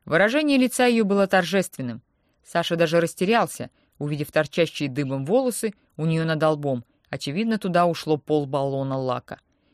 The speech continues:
Синие круги вокруг глаз и ярко-розовые губы. Он пробубнил «Привет», сел напротив и уткнулся в меню. Ему хотелось только одного —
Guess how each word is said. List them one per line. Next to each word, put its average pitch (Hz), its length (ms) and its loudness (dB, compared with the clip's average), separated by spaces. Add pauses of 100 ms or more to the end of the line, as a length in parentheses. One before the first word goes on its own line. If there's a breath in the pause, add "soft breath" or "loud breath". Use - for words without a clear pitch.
(140)
Синие 254 400 2
круги 208 320 4
вокруг 151 340 0
глаз 202 360 0 (280)
и 143 80 -6
ярко-розовые 143 840 -2
губы. 120 340 -8 (800)
Он 240 200 2
пробубнил 220 500 2
«Привет», 196 520 0 (200)
сел 185 260 -2
напротив 220 560 0
и 202 40 2
уткнулся 190 480 0
в 156 60 -6
меню. 151 360 -2 (440)
Ему 240 200 -2
хотелось 208 420 0
только 170 340 0
одного — 139 440 -2